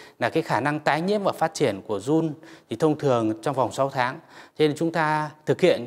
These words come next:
cái kế hoạch tẩy giun là vào ngày mùng, ờ, sáu tháng một và ngày mùng một tháng sáu, thì lấy hai cái thời điểm đó chúng ta thực hiện bằng cách là uống một liều thuốc giun duy nhất.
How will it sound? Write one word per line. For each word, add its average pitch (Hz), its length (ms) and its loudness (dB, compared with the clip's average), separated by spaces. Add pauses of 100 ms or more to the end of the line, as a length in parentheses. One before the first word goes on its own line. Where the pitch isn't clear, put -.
(100)
cái 139 360 -2
kế 170 120 4
hoạch 175 220 -2
tẩy 107 140 2
giun 143 340 2
là 110 340 -4 (420)
vào 120 180 2
ngày 117 180 2
mùng, 113 400 -2
ờ, 110 240 -4 (240)
sáu 160 300 2
tháng 185 240 -2
một - 520 0
và 117 140 0
ngày 120 160 0
mùng 120 180 0
một 110 200 -2
tháng 139 140 -4
sáu, 131 340 0
thì 127 80 -4
lấy 127 120 -2
hai 165 220 0
cái 156 120 -4
thời 139 140 0
điểm 107 240 -2
đó 107 300 -2
chúng 165 100 -6
ta 147 120 -4
thực 139 200 -4
hiện 131 240 0
bằng 127 160 0
cách 175 240 -2
là 131 40 0
uống 135 240 2
một 202 180 -2
liều 131 400 6 (300)
thuốc 202 140 2
giun 151 340 2
duy 170 180 4
nhất. 165 300 0